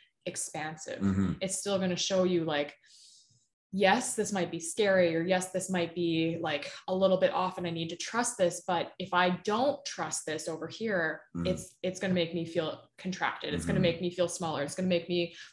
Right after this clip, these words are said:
Speaker 1: like, wanna step back or, or get angry
Speaker 2: Mm-hmm.
Speaker 1: or get really triggered." So if you're leaning into that angry, triggered, contracted energy, that's not, like, that's not your intuition. And it's
Speaker 2: No.
Speaker 1: telling you, like, that's, that's not the way to go.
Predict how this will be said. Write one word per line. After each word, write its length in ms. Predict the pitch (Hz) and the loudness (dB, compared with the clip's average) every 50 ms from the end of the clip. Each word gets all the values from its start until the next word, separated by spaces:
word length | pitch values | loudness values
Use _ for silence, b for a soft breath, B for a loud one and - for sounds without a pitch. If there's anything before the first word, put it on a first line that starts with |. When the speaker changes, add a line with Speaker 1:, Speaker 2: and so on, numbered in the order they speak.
| B | B
Speaker 1:
like, 240 | 156 160 135 - - _ - | -6 -6 -6 -8 -14 _ -2
wanna 240 | 202 202 185 175 | 0 2 2 2
step 460 | 170 - - - - 185 180 - - - | 0 0 -4 -2 0 2 2 2 2 2
back 340 | 180 165 156 156 - - | 2 4 4 4 2 0
or, 240 | - 170 160 160 160 | -2 -2 0 0 0
or 500 | - - 175 175 165 165 160 - 180 175 - | 2 2 2 2 4 2 0 -2 -2 -6 -2
get 180 | - 190 - - - | 0 0 0 0 -2
angry 480 | 185 196 196 190 185 180 170 156 156 | -4 -2 -2 0 0 0 0 0 2
Speaker 2:
Mm-hmm. 120 | 156 160 165 175 | 2 4 4 4
Speaker 1:
or 300 | 170 170 165 165 165 165 | 4 4 4 2 0 2
get 220 | 165 170 156 170 | 2 2 2 2
really 220 | 185 185 175 175 | 2 4 4 2
triggered." 480 | 170 - - - 185 180 160 151 156 - | 2 0 -2 -2 -2 -2 -2 -4 -6 -2
So 160 | - 190 175 | 2 4 4
if 100 | 170 165 | 4 4
you're 200 | 185 190 208 226 | 2 0 0 2
leaning 300 | 226 240 247 240 226 220 | 2 2 2 2 2 0
into 180 | 214 208 214 208 | 0 -2 0 0
that 160 | 185 165 - | 0 -2 -2
angry, 320 | - 202 214 208 190 180 170 | -2 -2 -2 0 0 -2 -2
triggered, 480 | - - - 208 190 185 165 160 165 B B B B B B _ | -4 -4 -6 -6 0 2 2 2 2 B B B B B B _
contracted 720 | - 190 185 - - 190 175 185 185 - - 180 170 170 | -6 -4 -4 0 2 2 2 2 2 0 0 2 2 2
energy, 600 | - 226 269 277 254 185 180 165 156 160 160 B B B B _ | 0 -2 0 0 0 0 0 -2 -2 -4 -6 B B B B _
that's 460 | 170 165 165 151 - - - - - | -6 -4 -2 -2 -2 -6 -10 -10 -6
not, 340 | 175 170 160 147 - - - | -4 -4 -2 -2 -4 -4 -4
like, 240 | 175 - - - - | -4 -4 -4 -4 0
that's 220 | - 175 170 - | 0 0 0 2
not 160 | 196 180 - 180 | -2 -2 -2 0
your 100 | 170 170 | -2 -2
intuition. 480 | 165 - - - - - - - 180 - _ | -4 -4 -6 -6 -6 -8 -10 -12 -16 -10 _
And 100 | 185 180 | 0 0
it's 120 | 175 165 | 2 2
Speaker 2:
No. 60 | 156 - | 0 -2
Speaker 1:
telling 320 | - - 202 214 214 208 | 0 0 0 2 2 2
you, 180 | 185 170 160 156 | 2 2 0 0
like, 220 | 151 135 147 - | 0 -2 -2 -2
that's, 340 | 156 156 156 160 - - - | -2 -2 -2 -2 -4 -6 0
that's 220 | - 160 196 202 | 0 2 2 2
not 180 | 214 202 190 185 | 0 -2 0 0
the 80 | 190 175 | 0 2
way 140 | 175 170 | 2 2
to 80 | 165 165 | 2 2
go. 260 | 165 170 156 - - | 0 0 0 0 -2